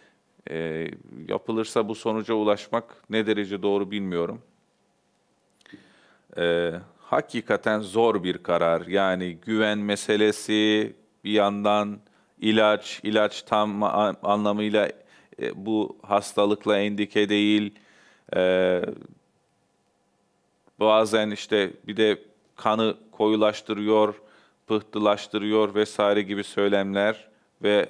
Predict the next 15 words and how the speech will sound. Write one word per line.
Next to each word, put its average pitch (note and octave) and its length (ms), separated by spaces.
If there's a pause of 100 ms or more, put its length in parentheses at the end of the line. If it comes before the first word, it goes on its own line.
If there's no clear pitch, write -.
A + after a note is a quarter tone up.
(140)
hakikaten F#2+ 560
de F#2+ 240 (140)
sonrasından F#2+ 800
Koraspin'in F#2+ 680
verilmesi F2+ 540
zaten G#2 480
bu G#2 60
söylemin F#2+ 520 (600)
iddia A2 480
olmadığını, G2+ 640 (460)
gerçek G2 520
olduğunu, E2+ 500 (640)
e, D#2+ 380
ortaya F2 460
koyuyor. F#2 600